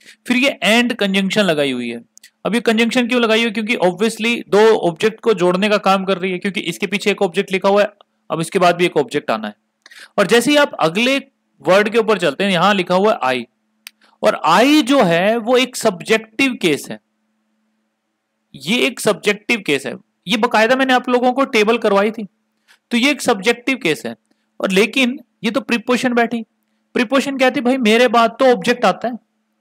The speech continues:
तुमने सब्जेक्टिव केस कैसे लगा दिया? तो यहीं आपको स्टार्टिंग में एक ये एरर मिल जाएगा। एक्चुअल में ये I नहीं, I की जगह पे me आना था, ये ऑब्जेक्टिव केस होता है,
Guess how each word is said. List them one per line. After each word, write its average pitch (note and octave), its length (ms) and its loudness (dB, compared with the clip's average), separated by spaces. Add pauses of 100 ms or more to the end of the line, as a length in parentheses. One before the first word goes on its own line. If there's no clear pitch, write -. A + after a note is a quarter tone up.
(260)
तुमने A3+ 220 0
सब्जेक्टिव A#3 500 -2
केस C4 220 -2
कैसे A3+ 260 0
लगा E3 240 2
दिया? F#3+ 220 -2 (760)
तो - 200 -2
यहीं D3+ 480 -2
आपको D#4 360 2
स्टार्टिंग A#3+ 480 0
में A#3 120 0
एक F3+ 300 -2 (100)
ये F#3+ 200 -2 (100)
एरर B2+ 240 -2
मिल F3 180 -6
जाएगा। G3 320 -4 (500)
एक्चुअल A#3 380 0
में A3+ 480 0
ये F3 160 -2 (100)
I G3+ 260 4
नहीं, G3+ 420 -4 (140)
I F#3 160 2
की G#3+ 100 -6
जगह D#3 280 0
पे G3+ 280 -4 (100)
me D3+ 360 -4
आना A#2+ 240 -2
था, D#3+ 180 -10 (600)
ये A#3+ 440 -2 (360)
ऑब्जेक्टिव F3+ 540 -2
केस C#3 180 -2
होता A#2+ 200 -10
है, E3+ 60 -12